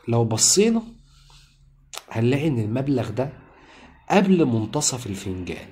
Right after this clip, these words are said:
يعني منتصف الفنجان عند صباع السبابة، المبلغ ده قبل منتصف الفنجان، يعني في الست شهور الأولى من عام ألفين اتنين وعشرين هيكون عندك حصول على مبلغ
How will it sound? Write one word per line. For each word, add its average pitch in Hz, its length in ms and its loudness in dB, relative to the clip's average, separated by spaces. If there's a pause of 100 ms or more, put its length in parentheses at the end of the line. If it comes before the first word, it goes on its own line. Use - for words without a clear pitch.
يعني 90 200 -8
منتصف 98 420 -4
الفنجان 123 440 -4
عند 104 300 -4
صباع 107 260 -2
السبابة، 87 680 -6 (1600)
المبلغ 131 440 0
ده 117 180 -6
قبل 123 220 -2
منتصف 95 560 -6
الفنجان، - 540 -16 (960)
يعني 98 340 -2
في 98 80 -10
الست 123 480 -4
شهور 107 440 -6
الأولى 123 500 -2 (920)
من 95 140 -4
عام 104 280 -4
ألفين 95 420 -8
اتنين 92 160 -10
وعشرين - 600 -12 (1000)
هيكون 92 320 -6
عندك 95 320 -8
حصول - 380 -8
على 85 180 -10
مبلغ 101 400 -6